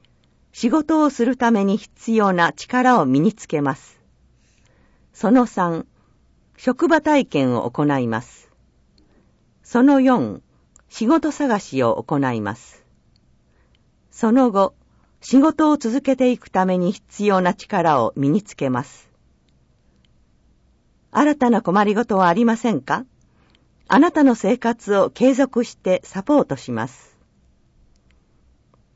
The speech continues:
生活困窮者就労準備支援事業の利用には、事業担当者による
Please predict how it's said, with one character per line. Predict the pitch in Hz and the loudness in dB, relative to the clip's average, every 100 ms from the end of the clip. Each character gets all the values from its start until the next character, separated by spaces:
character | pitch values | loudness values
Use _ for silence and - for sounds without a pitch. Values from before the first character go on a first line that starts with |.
| _ _ _ | _ _ _
生 | - 320 | -2 0
活 | 320 302 - | 0 -4 -4
困 | - 294 269 | -2 2 2
窮 | - 254 190 | 2 0 0
者 | - 131 - | -2 -2 -4
就 | - - 294 320 | -12 -2 0 2
労 | 311 285 | 2 2
準 | 226 277 | 4 4
備 | 254 | 4
支 | 269 - 233 | -2 -4 0
援 | 233 | 0
事 | 196 220 | 2 2
業 | 190 139 | 2 0
の | 123 | -2
利 | 120 127 | -4 -2
用 | 185 151 | -2 -2
に | 147 | -2
は、 | 123 98 - _ _ _ _ _ _ _ _ - | -4 -8 -14 _ _ _ _ _ _ _ _ -4
事 | 202 | 2
業 | 285 359 339 | 4 4 0
担 | 320 302 | 2 2
当 | 269 285 233 | 2 0 0
者 | 175 | 0
に | 139 123 | -2 -2
よ | 123 117 | -2 -4
る | 120 | -6